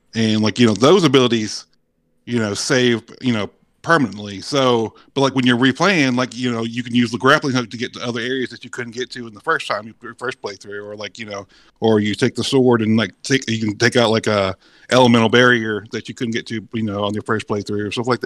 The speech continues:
that. So, like, the more you prepare yourself, like, the, the,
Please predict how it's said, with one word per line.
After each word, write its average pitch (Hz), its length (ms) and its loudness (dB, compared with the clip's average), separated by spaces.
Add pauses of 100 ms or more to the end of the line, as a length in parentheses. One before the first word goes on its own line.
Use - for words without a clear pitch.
(260)
that. 107 260 0
So, 107 360 -2 (840)
like, 117 120 4
the 117 100 6
more 135 260 8
you 160 140 2
prepare 139 440 4
yourself, 156 540 -2
like, 120 220 -4
the, 123 80 -8
the, 117 340 -12